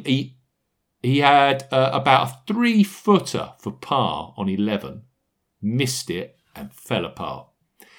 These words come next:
He was something like over three strokes negative on strokes going putting. He was in the bottom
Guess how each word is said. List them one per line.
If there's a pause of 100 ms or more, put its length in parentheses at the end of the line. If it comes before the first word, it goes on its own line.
(140)
He
was
something
like
over
three
strokes
negative
on
strokes
going
putting.
He
was
in
the
bottom